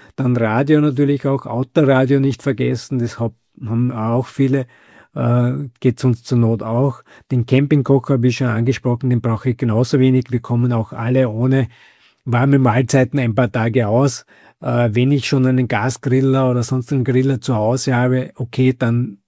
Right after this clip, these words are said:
den natürlich nutzen, aber nicht im Innen, sondern nur draußen. Ja, auch, ja, sie lachen, aber das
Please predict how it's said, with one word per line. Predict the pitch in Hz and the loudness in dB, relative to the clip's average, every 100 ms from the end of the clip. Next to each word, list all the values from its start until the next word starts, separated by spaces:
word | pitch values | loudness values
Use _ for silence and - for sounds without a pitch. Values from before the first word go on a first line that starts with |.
| _ _ - | _ _ -2
den | 127 | 2
natürlich | 123 113 135 135 139 | 2 2 0 0 0
nutzen, | 131 135 - 135 | 0 -2 -2 -2
aber | 117 | 0
nicht | 120 127 - | 0 -2 -4
im | 131 | -6
Innen, | - 147 147 151 147 - - _ | -4 -2 0 0 -2 -6 -16 _
sondern | - 120 120 | -4 0 0
nur | |
draußen. | 120 117 117 131 - 139 | -2 -2 -2 -4 -4 -2
Ja, | 135 120 | -2 -4
auch, | 107 - - | -6 -10 -12
ja, | 151 143 165 107 - - | 0 2 2 -2 -12 -12
sie | - | -2
lachen, | 127 120 147 156 143 | 2 2 0 0 2
aber | 139 139 | 2 0
das | - 131 - - - | -2 -6 -6 -16 -18